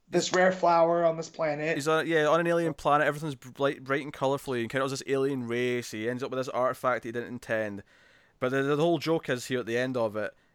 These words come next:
Speaker 2: uh, Rogol Zar's symbols on the artifact. So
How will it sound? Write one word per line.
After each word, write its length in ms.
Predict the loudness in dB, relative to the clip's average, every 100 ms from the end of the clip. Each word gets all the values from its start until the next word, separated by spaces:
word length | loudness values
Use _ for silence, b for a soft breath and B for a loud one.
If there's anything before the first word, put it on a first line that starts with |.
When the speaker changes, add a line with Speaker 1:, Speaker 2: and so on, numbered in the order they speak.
| _
Speaker 2:
uh, 280 | 0 2 0
Rogol 320 | 2 2 2 0
Zar's 360 | 4 4 4
symbols 500 | 2 0 0 -2 -2
on 120 | -2
the 60 | 0
artifact. 600 | 0 0 -2 -2 -2 -4
So 300 | -6 -4 -4